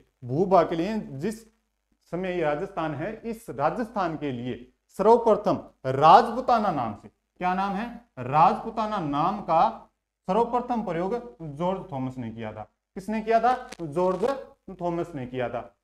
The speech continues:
ये कौन थे दो, अ, जॉर्ज थॉमस? इसकी बात करें तो ये थे जो मराठा शासक थे दौलत राव सिंधिया,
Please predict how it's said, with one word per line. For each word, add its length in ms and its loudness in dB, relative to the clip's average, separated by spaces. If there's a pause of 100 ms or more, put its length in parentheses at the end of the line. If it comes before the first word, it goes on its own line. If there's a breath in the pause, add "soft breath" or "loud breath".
ये 140 -2
कौन 260 -2
थे 120 -4
दो, 160 -2
अ, 520 -6 (120)
जॉर्ज 320 0
थॉमस? 240 -4 (160)
इसकी 220 -6
बात 260 4
करें 200 -4 (240)
तो 60 -2
ये 240 4
थे 220 4 (420)
जो 500 -2
मराठा 400 4
शासक 360 -2
थे 80 -2
दौलत 300 2
राव 200 4
सिंधिया, 540 -4